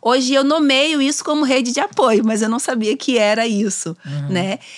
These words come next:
Speaker 1: Então, eu tinha muito medo de engravidar. Então, tipo, quando eu acordava, que eu abria o meu olho, a primeira coisa que eu fazia era tomar a minha pílula.
Speaker 2: Uhum.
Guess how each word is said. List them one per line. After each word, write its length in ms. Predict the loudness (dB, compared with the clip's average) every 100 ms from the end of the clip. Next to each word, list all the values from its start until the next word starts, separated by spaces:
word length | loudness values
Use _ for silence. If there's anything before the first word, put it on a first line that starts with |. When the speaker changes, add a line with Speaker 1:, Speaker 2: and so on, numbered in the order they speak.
| -16 -6
Speaker 1:
Então, 1200 | -6 -2 0 0 0 0 0 -2 -2 -2 -4 -6
eu 100 | -6
tinha 180 | -6 -4
muito 520 | -2 0 0 -2 -2
medo 260 | -2 -2 -4
de 100 | -4
engravidar. 520 | -4 -4 -4 -4 -4
Então, 200 | -4 -6
tipo, 240 | -6 -8 -4
quando 320 | -2 -2 -2
eu 120 | -2
acordava, 760 | -2 -6 -8 -2 0 2 -2
que 100 | -8
eu 60 | -6
abria 240 | -4 -2
o 20 | -4
meu 160 | -2
olho, 360 | -2 0 -2 -4
a 20 |
primeira 320 | -4 -4 -4
coisa 240 | -4 -6 -6
que 80 |
eu 40 | -8
fazia 340 | -6 -6 -4
era 180 | -4 -4
tomar 480 | -4 -4 -2 -2 -6 -8
a 100 | -6
minha 200 | -6 -8
pílula. 360 | -12 -10 -10 -14 _
Speaker 2:
Uhum. 240 | -20 -20